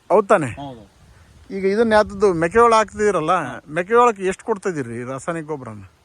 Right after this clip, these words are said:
Speaker 2: ಮೆಕ್ಕೆಜೋಳಕ್ಕೆ ಅದೇ ಸಹ ಈಗ ಏನ್ ಮಾಮೂಲಿ ಕೊಡೋದು ಅಷ್ಟೇ ಕೊಡ್ತೀವಿ.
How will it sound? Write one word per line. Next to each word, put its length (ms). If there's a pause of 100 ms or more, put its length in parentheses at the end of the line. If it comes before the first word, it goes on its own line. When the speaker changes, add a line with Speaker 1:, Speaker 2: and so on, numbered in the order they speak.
(220)
Speaker 2:
ಮೆಕ್ಕೆಜೋಳಕ್ಕೆ 560
ಅದೇ 260
ಸಹ 220
ಈಗ 200
ಏನ್ 180
ಮಾಮೂಲಿ 340
ಕೊಡೋದು 260
ಅಷ್ಟೇ 260
ಕೊಡ್ತೀವಿ. 500